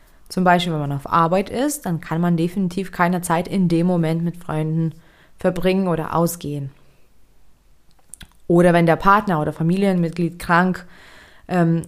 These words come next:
ist und wir, ähm, sie unterstützen wollen oder müssen, natürlich können wir dann auch nicht in dem Moment feiern gehen oder ins Fitnessstudio zum Beispiel, was ich ja schon angesprochen habe.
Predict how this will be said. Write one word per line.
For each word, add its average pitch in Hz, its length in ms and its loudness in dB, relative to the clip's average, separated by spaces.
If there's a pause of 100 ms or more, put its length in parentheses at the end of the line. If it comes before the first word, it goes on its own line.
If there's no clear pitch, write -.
ist 175 400 2
und 170 320 0
wir, 160 560 2
ähm, 165 200 -2
sie 156 160 2
unterstützen 180 720 2
wollen 175 420 4
oder 165 200 0
müssen, 175 480 0 (1080)
natürlich 202 400 4
können 202 180 2
wir 196 100 6
dann 185 140 2
auch 175 180 2
nicht 180 500 -2 (260)
in 180 200 2
dem 180 220 4
Moment 165 340 2
feiern 185 420 2
gehen 139 320 -8 (340)
oder 156 580 -4 (1400)
ins 170 180 0
Fitnessstudio 185 640 0
zum 156 180 -4
Beispiel, 143 340 -4
was - 160 -12
ich 151 140 -12
ja 156 80 -10
schon 151 180 -8
angesprochen 143 680 -10
habe. 143 220 -10